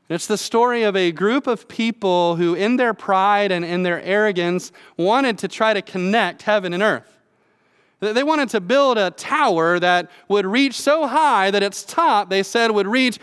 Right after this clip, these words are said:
all the way into the heavens. Most likely the shape of that tower was the ancient ziggurat. You see a, a rendering of that.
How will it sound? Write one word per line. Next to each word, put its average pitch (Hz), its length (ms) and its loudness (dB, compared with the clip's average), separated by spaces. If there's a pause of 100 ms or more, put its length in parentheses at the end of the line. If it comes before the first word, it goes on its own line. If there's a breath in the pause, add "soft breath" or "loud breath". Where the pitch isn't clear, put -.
(100)
all 320 280 2
the 330 80 0
way 294 240 2
into 269 160 2
the 240 100 2
heavens. 220 720 -2 (680 soft breath)
Most 208 280 0
likely 208 320 0
the 170 100 -4
shape 220 440 -2
of 196 100 -4
that 185 240 -4
tower 196 360 2
was 165 260 -2
the 165 140 -8
ancient 185 440 -2 (260 loud breath)
ziggurat. 190 640 0
You 165 100 -6
see 185 200 -2
a, 165 140 0 (240 soft breath)
a 147 80 -4
rendering 196 520 2
of 185 100 0
that. 190 380 2